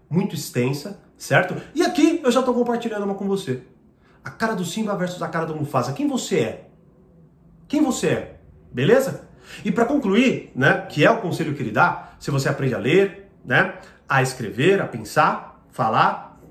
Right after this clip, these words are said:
né? Tu-, são habilidades fundamentais. Veja, você se torna uma pessoa mortal, é o que ele fala. Por quê? Porque você consegue,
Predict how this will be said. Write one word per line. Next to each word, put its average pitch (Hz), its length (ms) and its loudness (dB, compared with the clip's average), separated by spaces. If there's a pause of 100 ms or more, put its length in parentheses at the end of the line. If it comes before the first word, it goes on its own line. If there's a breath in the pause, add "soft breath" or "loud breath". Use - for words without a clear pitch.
(120)
né? 208 160 4
Tu-, 226 260 -10 (320)
são 175 160 -4
habilidades 165 380 -2
fundamentais. 151 580 -2 (400 loud breath)
Veja, 170 340 0 (120)
você 196 220 0
se - 140 -4
torna 175 280 2
uma 175 120 0
pessoa 175 300 -4
mortal, 175 600 -2
é 127 80 -2
o 127 40 -4
que 156 100 -8
ele 170 60 -2
fala. - 500 0 (280 loud breath)
Por 220 140 0
quê? - 320 0 (140)
Porque 175 180 0
você 190 220 0
consegue, 180 640 0